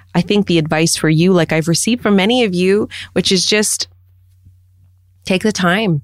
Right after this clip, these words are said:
allow yourself to feel those things, um, try to show up for yourself in ways that will make you feel better.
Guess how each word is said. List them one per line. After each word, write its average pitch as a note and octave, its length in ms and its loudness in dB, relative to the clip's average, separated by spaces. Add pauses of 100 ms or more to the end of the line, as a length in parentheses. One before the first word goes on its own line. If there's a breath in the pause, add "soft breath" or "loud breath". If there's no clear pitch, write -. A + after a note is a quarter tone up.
(1400)
allow F3+ 240 0
yourself F#3 400 0
to E3+ 100 -2
feel F3+ 240 0
those E3 280 0
things, F3 520 -2 (680 loud breath)
um, E3 560 -2 (120)
try F#3 180 0
to F3+ 60 0
show E3+ 220 0
up - 160 -4
for G3 60 0
yourself E3 440 -2
in E3 120 0
ways D#3+ 260 0
that - 140 -2
will D#3+ 80 0
make D#3+ 240 -2
you E3 60 -2
feel E3+ 280 0
better. G#3 480 0